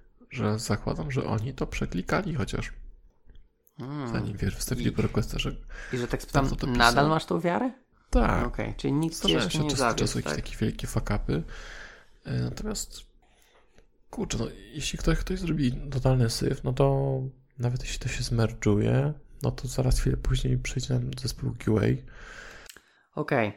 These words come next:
Speaker 2: ale to
Speaker 1: Który powie
Speaker 2: Jasne, ale widzisz, ja, widz-, znowu tu jest ten, ten, em, że to będzie kosztować drożej,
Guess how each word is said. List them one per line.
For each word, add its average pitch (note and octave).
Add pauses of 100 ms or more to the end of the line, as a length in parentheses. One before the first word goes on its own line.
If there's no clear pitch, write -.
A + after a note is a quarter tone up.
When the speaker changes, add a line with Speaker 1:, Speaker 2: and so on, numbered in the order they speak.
Speaker 2:
ale C#3
to D#3+
Speaker 1:
Który -
powie C2+ (920)
Speaker 2:
Jasne, C3
ale C#3+
widzisz, C#3
ja, -
widz-, - (280)
znowu C#3
tu C3
jest C3+
ten, C3+
ten, C3+ (100)
em, B2+ (880)
że B2+
to C3+
będzie C#3
kosztować C#3
drożej, B2